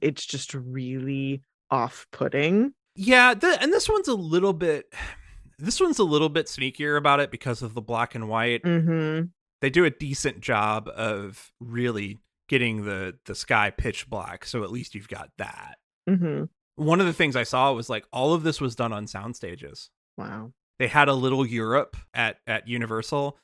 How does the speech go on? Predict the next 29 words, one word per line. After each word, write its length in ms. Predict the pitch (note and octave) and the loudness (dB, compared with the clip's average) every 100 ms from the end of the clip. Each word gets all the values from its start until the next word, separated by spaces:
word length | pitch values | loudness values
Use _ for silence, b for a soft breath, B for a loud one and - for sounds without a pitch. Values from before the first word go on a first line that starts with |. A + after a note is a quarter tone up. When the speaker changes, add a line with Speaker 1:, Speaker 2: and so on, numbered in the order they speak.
| _ - | _ 0
Speaker 2:
They 80 | B2 | 4
had 200 | C3 C3 | 6 6
all 140 | B2+ | 4
these 200 | A#2+ A2+ | 2 -2
different 340 | C3+ - G2 - | -4 -4 -6 -8
set 280 | - A2+ - | -6 -6 -4
builders 480 | A#2+ A#2+ A2+ A2+ | -6 -4 -6 -6
and, 180 | G#2+ G#2+ F#2+ | -10 -12 -12
and 160 | G#2 | -14
stuff. 240 | - B2 - _ _ - | -8 -8 -8 _ _ -10
None 220 | G#2+ E3+ | -2 0
of 120 | C#3+ | 0
this 180 | B2+ - | 0 -2
was 120 | A2+ | -4
on 220 | A#2 A#2 - | -4 -4 -2
any 240 | A#2 C3+ | -2 0
location. 580 | C3+ A#2 A2 B2 - G#2+ - _ | -2 -2 -4 -4 -6 -12 -18 _
This 100 | C3 | -6
was 120 | D3+ C3 | -4 -4
just 160 | C3 - | -8 -8
all 220 | B2 B2 | -4 -2
done 380 | A2 B2 B2+ A2+ - | -2 -2 -2 -4 -6
at 180 | A#2+ G#2+ | -4 -4
Universal. 640 | A2 A2 G#2 G#2+ - F#2+ - _ _ - | -6 -8 -8 -10 -12 -16 -18 _ _ -6
Speaker 1:
Mm-hmm. 300 | D#3+ C3 B2+ C3 _ | -4 -4 -6 -10 _
Speaker 2:
And 120 | - B2 | -12 -10
just 120 | - | -8
like, 140 | C3+ - A#2 - | -8 -10 -14 -8
again, 420 | E3 C#4 A3 A#2 | -4 0 0 0